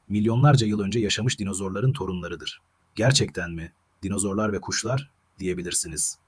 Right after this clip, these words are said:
Evet, fosiller ve genetik araştırmalar bunu açıkça gösteriyor.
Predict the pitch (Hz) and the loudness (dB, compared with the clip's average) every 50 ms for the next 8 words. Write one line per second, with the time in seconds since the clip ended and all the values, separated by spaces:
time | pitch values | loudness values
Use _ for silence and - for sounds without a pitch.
0 | _ - - - - - - 151 139 113 - - - _ _ _ _ _ _ - | _ -20 -20 -18 -4 4 8 10 10 8 8 4 -6 _ _ _ _ _ _ -4
1 | 127 - - 131 123 127 139 147 139 120 110 98 107 104 107 104 - 147 123 110 | 0 2 2 4 4 6 6 6 8 6 6 4 2 0 0 2 2 2 2 2
2 | 110 104 - - 110 107 104 113 113 110 104 107 117 98 98 - 113 - - 92 | 2 0 0 0 0 0 2 2 2 2 2 0 0 0 0 0 0 -2 -4 -4
3 | 92 87 - - - 80 80 78 73 - - | -2 -4 -4 -4 -4 -6 -6 -8 -10 -12 -16